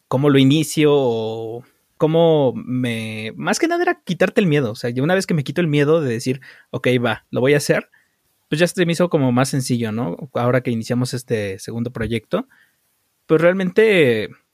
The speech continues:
¿a alguno de ustedes les ha hecho así como muy tortuoso o, o así?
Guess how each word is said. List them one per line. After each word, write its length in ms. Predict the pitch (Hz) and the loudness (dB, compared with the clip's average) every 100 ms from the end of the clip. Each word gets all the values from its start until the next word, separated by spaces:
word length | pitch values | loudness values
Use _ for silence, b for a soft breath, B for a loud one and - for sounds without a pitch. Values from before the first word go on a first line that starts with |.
| _ _ _ | _ _ _
¿a 100 | 127 | 0
alguno 260 | 123 156 | 2 2
de 60 | 180 | 2
ustedes 260 | 151 156 151 | 2 0 0
les 140 | 131 | -6
ha 40 | 127 | -6
hecho 160 | - | -6
así 100 | 139 | -6
como 240 | 131 151 123 | -4 -2 -2
muy 260 | 123 127 | 0 0
tortuoso 880 | 135 131 123 120 110 107 110 - 135 | 0 -2 -2 -6 -4 -2 -4 -6 -8
o, 340 | 110 - - - | -8 -10 -14 -18
o 180 | - 117 | -14 -12
así? 340 | 113 160 233 | -10 -10 -10